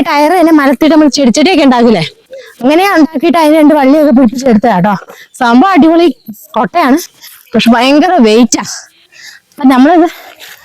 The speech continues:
മിക്സ് ചെയ്തത് ഇതിനകത്തോട്ട് ഇടാം കേട്ടോ. നടി രണ്ട് ഇവിടെ അങ്ങ് ഇരിക്കാം, മടുത്തതാ. അപ്പൊ ഈ നടിയിൽ ആദ്യം കുറച്ച്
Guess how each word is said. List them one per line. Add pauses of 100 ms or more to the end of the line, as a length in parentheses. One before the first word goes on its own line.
(460)
മിക്സ്
ചെയ്തത് (320)
ഇതിനകത്തോട്ട്
ഇടാം
കേട്ടോ. (800)
നടി (100)
രണ്ട് (1300)
ഇവിടെ
അങ്ങ്
ഇരിക്കാം, (920)
മടുത്തതാ. (840)
അപ്പൊ
ഈ
നടിയിൽ
ആദ്യം
കുറച്ച്